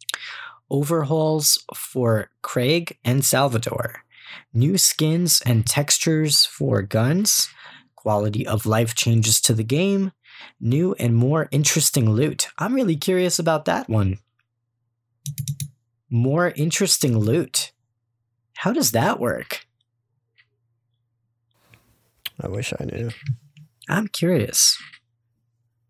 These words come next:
Speaker 1: We should have this guy on the podcast. That would be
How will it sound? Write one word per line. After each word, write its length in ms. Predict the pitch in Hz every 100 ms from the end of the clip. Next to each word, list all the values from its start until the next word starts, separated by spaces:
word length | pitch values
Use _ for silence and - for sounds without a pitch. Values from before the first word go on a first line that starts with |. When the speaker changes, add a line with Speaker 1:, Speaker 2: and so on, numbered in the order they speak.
| _ - -
Speaker 1:
We 100 | 262
should 160 | -
have 220 | 156 117
this 180 | 107 107
guy 220 | - 120
on 100 | 120
the 80 | 131
podcast. 800 | 139 170 185 - 143 101 95 -
That 180 | - 202
would 120 | 196
be 140 | -